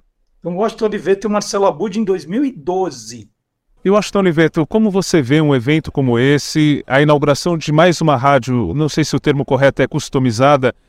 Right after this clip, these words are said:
Speaker 2: e esse novo momento do rádio, várias emissoras surgindo com marcas, com, com patrocinadores masters, né, por trás dessas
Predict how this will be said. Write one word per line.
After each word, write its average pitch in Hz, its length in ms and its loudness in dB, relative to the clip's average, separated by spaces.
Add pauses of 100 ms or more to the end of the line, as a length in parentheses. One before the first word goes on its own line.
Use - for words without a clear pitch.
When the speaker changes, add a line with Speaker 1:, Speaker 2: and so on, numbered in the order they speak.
(240)
Speaker 2:
e 170 320 0 (220)
esse 202 240 0
novo 233 260 2
momento 202 420 0
do 180 100 0
rádio, 131 380 2
várias 151 320 4
emissoras 160 380 0
surgindo 151 420 -2
com 151 120 -6
marcas, 139 640 2
com, 131 400 -2
com 135 220 -4
patrocinadores 135 800 0
masters, 127 640 0
né, 143 160 2 (360)
por 143 140 -2
trás 139 320 2
dessas 127 720 0